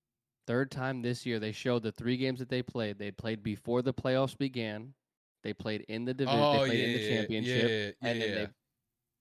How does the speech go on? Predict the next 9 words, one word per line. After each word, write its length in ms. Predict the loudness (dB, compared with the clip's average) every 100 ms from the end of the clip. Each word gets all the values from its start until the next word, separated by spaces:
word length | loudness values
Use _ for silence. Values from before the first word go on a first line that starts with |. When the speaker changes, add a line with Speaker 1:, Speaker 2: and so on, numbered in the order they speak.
| _ _ _ _ _ _ _ _ _
Speaker 2:
So 140 | -8
that, 240 | -8 -8 -8
the, 160 | -8 -8
bro, 140 | -8 -8
the 80 | -6
win 160 | -8
streak 180 | -8 -10
just 160 | -12 -16
continues. 480 | -12 -12 -12 -16